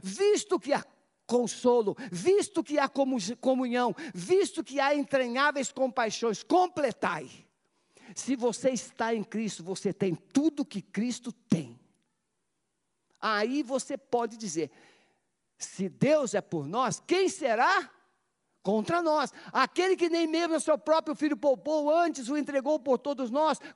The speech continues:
como não nos dará também com ele todas as coisas? Quem tentará acusação contra os escolhidos de Deus? É Cristo quem morreu,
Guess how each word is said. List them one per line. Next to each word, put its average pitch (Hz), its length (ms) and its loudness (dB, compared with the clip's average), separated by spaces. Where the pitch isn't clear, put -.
como 370 460 2
não 359 480 2
nos 320 460 0
dará 302 480 2
também 277 480 -2
com 262 200 -2
ele 269 140 0
todas 240 300 -8
as 240 120 -4
coisas? 294 480 -4
Quem 381 260 2
tentará 349 540 2
acusação 320 720 2
contra 311 240 0
os 247 80 -4
escolhidos 294 420 0
de 254 100 -4
Deus? 311 300 2
É 302 200 2
Cristo 349 580 2
quem 311 160 0
morreu, 285 560 4